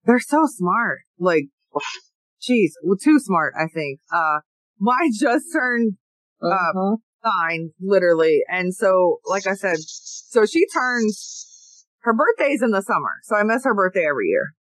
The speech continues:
Speaker 1: And, uh, that's okay though, 'cause I get her the rest of the year. So I have to
Speaker 2: There you
Speaker 1: look at
Speaker 2: go.
Speaker 1: it like that. So, but she, she really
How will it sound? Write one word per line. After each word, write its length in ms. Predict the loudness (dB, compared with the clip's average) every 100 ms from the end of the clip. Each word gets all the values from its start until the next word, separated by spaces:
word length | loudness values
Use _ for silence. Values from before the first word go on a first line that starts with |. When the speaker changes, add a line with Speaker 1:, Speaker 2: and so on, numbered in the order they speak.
| _ _ _ _ -20 -20 _ _
Speaker 1:
And, 480 | -6 -4 -2 0 -2 -4 _ _ _ _ _ _ -2
uh, 360 | 0 0 0 -4 _
that's 280 | -2 0 0
okay 300 | 0 0 0
though, 300 | 0 -2 -2
'cause 360 | 0 2 2 -2 -14 _ -4
I 120 | 0
get 200 | 0 0
her 160 | 0 2
the 100 | 2
rest 260 | 2 0 -2
of 60 |
the 80 | -2
year. 300 | 0 -2 -6 _
So 180 | -4 0
I 120 | 0 0
have 140 | 0
to 60 | 0
Speaker 2:
There 80 |
you 60 | -2
Speaker 1:
look 100 | 0
at 120 | 0
Speaker 2:
go. 40 | -2
Speaker 1:
it 60 | -4
like 160 | -10 -12
that. 160 | -14 -16 _ _ _ _
So, 580 | -2 0 2 2 2 0
but 260 | -2 0 -2
she, 600 | -4 -4 -2 0 0 0 -2 _ _ _ _ _
she 260 | -4 -2
really 580 | 0 2 2 4 4 2